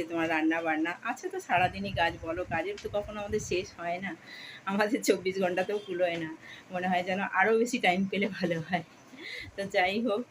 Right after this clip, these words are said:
উম, দেখতে থাকো সারাদিন, আশা করি খুব ভালো লাগবে, ঠিক আছে? তো চলো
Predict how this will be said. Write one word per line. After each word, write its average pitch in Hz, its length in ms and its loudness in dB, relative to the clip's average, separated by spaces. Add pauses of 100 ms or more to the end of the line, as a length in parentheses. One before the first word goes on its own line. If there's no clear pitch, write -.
(200)
উম, 180 420 -4 (100)
দেখতে 196 320 -4
থাকো 226 300 -2
সারাদিন, 190 500 -2 (520)
আশা 175 240 -4
করি 165 220 -6
খুব 247 200 -2
ভালো 165 240 -4
লাগবে, 160 260 -6 (100)
ঠিক 262 180 -4
আছে? 247 240 -4 (520)
তো 175 120 -4 (220)
চলো 240 320 4